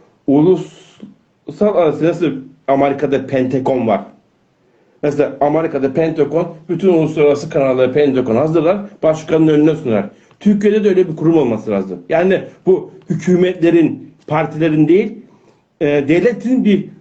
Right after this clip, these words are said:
meselesi olması lazım bu konular. Milli meseleler devletin meselesi olması lazım. O kurumlar, kim hükümete gelirse gelsin,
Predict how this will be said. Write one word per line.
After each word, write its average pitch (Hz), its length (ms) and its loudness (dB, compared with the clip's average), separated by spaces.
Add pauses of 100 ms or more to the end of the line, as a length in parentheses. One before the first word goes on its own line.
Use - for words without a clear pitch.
meselesi 143 440 0
olması 123 340 -2
lazım 101 420 -2
bu 104 100 -2
konular. 117 320 0
Milli 135 300 2
meseleler 165 480 -2 (280)
devletin 156 400 2
meselesi 143 480 0
olması 104 400 -2
lazım. 98 400 -2 (680)
O 175 400 0 (120)
kurumlar, 170 580 4 (680)
kim 233 180 4
hükümete 147 500 2
gelirse 147 420 0
gelsin, 127 580 -2